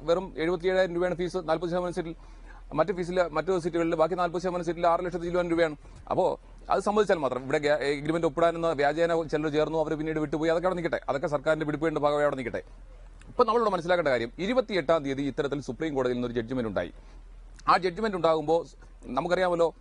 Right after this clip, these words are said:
ഇവിടെ ഓഗസ്റ്റ് മാസം ഇരു-, ഏഹ്, ജൂലൈ മാസം പതിനെട്ടാം തീയതി, ഏഹ്, ഈ ജസ്റ്റിസ് രാജേന്ദ്രബാബു കമ്മീഷൻ ഉൾപ്പെടെ തീരുമാനിച്ച ഫീസിനകത്ത് വളരെ specific ആയി പറഞ്ഞിരുന്നു,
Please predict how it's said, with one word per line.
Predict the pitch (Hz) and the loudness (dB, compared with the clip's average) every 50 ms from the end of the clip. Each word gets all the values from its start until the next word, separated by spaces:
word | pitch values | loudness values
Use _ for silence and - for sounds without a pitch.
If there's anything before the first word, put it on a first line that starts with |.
| - - - | -16 -10 -8
ഇവിടെ | - 143 156 180 185 190 - - - - - - - | -4 0 2 4 2 2 0 -6 -14 -20 -16 -4 2
ഓഗസ്റ്റ് | 123 139 160 185 180 - 190 | 2 2 2 2 0 -2 -2
മാസം | 175 175 - - 180 170 175 - - - - - 135 | 0 0 0 0 0 -2 -4 -6 -16 -18 -10 -6 -4
ഇരു-, | 139 139 143 147 151 147 | -4 -4 -2 0 2 4
ഏഹ്, | 147 143 139 135 135 131 123 127 135 135 | 4 4 4 2 0 0 0 0 0 0
ജൂലൈ | 127 135 165 180 190 | 0 0 2 2 2
മാസം | 185 185 180 180 180 | 2 2 2 2 2
പതിനെട്ടാം | 160 160 160 160 151 175 175 170 | 2 2 2 4 2 2 2 2
തീയതി, | 175 170 170 175 170 - - - - - - - - | 2 2 2 2 0 -2 -8 -18 -20 -20 -20 -16 -10
ഏഹ്, | - - 131 131 131 131 135 139 135 131 - - 143 | -4 0 2 2 4 2 2 2 0 -2 -4 -8 -10
ഈ | 143 139 | -10 -10
ജസ്റ്റിസ് | 139 143 139 131 135 - 190 160 165 | -10 -10 -10 -8 -6 -6 0 2 4
രാജേന്ദ്രബാബു | 151 156 170 165 175 180 170 170 170 | 4 4 2 0 0 2 2 2 2
കമ്മീഷൻ | 175 170 165 170 156 156 170 | 0 -2 -2 -2 -4 -4 -4
ഉൾപ്പെടെ | 156 147 139 175 170 | -4 -2 -2 -2 -2
തീരുമാനിച്ച | 139 151 151 156 165 165 160 170 | 0 -2 -2 -2 -2 -2 -2 -2
ഫീസിനകത്ത് | 156 127 143 143 147 151 156 151 147 143 160 160 151 - - - - | -4 -4 -6 -8 -6 -4 -4 -4 -2 -2 -4 -6 -6 -10 -16 -14 -2
വളരെ | 131 120 147 208 | 0 2 2 2
specific | 180 - 185 151 156 156 151 | 0 -2 -4 -6 -4 -2 -2
ആയി | 160 156 | -2 0
പറഞ്ഞിരുന്നു, | 135 143 135 131 135 131 135 156 - | 0 -2 -4 -4 -4 -6 -6 -6 -8